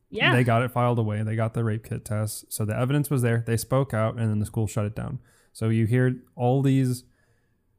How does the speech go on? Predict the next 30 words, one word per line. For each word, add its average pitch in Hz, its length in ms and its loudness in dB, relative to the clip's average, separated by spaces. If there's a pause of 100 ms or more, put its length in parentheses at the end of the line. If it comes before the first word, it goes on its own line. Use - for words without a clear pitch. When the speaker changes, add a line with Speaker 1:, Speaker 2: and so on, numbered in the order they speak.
(160)
Speaker 2:
Me 147 240 4
Too 156 240 2
movements 135 520 2
and 117 100 0
all 117 100 2
these 117 180 -2
cries 113 420 0
of, 104 100 -4
"You 110 100 -2
need 127 160 0
to, 123 140 -2 (100)
you 120 80 -4
need 117 340 -2
to - 80 -14
speak 117 320 -4
out," 104 260 -4
and 110 120 -4
then 110 80 0
you 107 80 -2
get 113 100 -8
shut - 260 -8
down. 113 300 -10 (640)
Speaker 1:
Yeah. - 260 -16 (540)
Yeah. - 220 -16 (200)
And 185 320 -14
I, 185 200 -10 (100)
I 190 60 -8
think 180 240 -14
that 175 140 -14
that's, - 480 -12